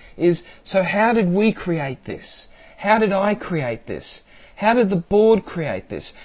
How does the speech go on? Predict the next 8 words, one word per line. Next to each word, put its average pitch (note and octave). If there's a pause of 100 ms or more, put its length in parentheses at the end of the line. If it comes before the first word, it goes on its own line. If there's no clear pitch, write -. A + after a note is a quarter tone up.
And F3
what A#3+
can G#3
we G3
do F3 (640)
to E3
change E3+
it?" -